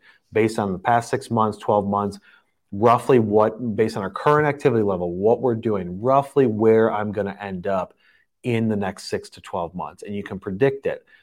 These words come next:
So if you wanna make a massive change to it and, and provide an increase, you have to look at the top three deal sources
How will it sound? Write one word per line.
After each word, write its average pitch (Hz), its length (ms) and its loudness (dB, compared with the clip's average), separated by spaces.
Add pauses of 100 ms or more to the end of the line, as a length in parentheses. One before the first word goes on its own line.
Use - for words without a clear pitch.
So - 140 -2
if 101 100 0
you 107 80 2
wanna 120 160 2
make 117 160 0
a 107 40 -2
massive 107 420 -4
change 180 380 -2
to 104 120 2
it 95 140 0
and, 98 300 -8 (140)
and 95 300 -8
provide 101 300 -2
an 85 80 -10
increase, 131 500 0
you 107 60 2
have 101 80 0
to 101 80 -2
look 120 240 2
at 120 80 -4
the 98 60 0
top - 420 -2
three 110 240 -2
deal 120 320 4
sources 92 600 -2